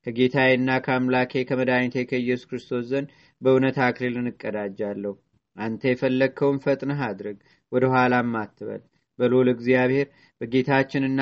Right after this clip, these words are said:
በአምላካችን በመድኃኒታችን በኢየሱስ ክርስቶስ ኃይልና ጽናት ታምኛለሁና ሁሉን ተንኮል ሠራ፣ ነገር ግን እርሱ ይሸ-፣ ይሽርብሃል» አለው። በባ-፣ የሰማዕቱ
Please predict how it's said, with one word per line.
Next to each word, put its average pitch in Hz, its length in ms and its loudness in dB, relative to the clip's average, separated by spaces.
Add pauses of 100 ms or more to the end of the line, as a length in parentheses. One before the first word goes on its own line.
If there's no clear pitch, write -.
በአምላካችን 131 840 0
በመድኃኒታችን 127 880 -2
በኢየሱስ 127 340 -2
ክርስቶስ 123 420 -10
ኃይልና 120 540 -4
ጽናት 120 360 -8
ታምኛለሁና 120 880 -4 (520)
ሁሉን 135 380 4
ተንኮል 143 460 0 (340)
ሠራ፣ 117 340 -2 (420)
ነገር 120 320 0
ግን 143 200 -2 (320)
እርሱ - 240 -10 (140)
ይሸ-፣ 127 300 -2 (1040)
ይሽርብሃል» 117 920 0
አለው። 104 260 -10 (420)
በባ-፣ 95 200 -10 (300)
የሰማዕቱ 123 580 -4